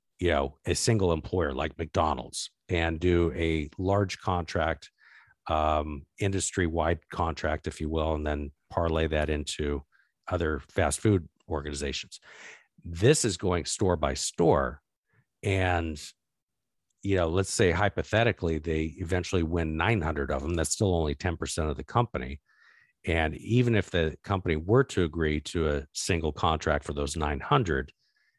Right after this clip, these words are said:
you know, is that gonna be a good contract or a bad contract? What's, what's fascinating about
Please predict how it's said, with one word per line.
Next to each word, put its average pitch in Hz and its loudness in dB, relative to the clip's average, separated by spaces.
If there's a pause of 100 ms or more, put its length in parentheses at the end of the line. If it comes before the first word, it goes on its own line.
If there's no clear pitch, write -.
(140)
you 87 0
know, 76 4
is 71 -4
that 78 0
gonna 85 -2
be 73 -2
a 69 -6
good 85 0
contract 107 0
or 85 2
a 78 -2
bad 82 0
contract? - -10 (640)
What's, 98 0 (160)
what's 90 -2
fascinating 98 0
about 73 -4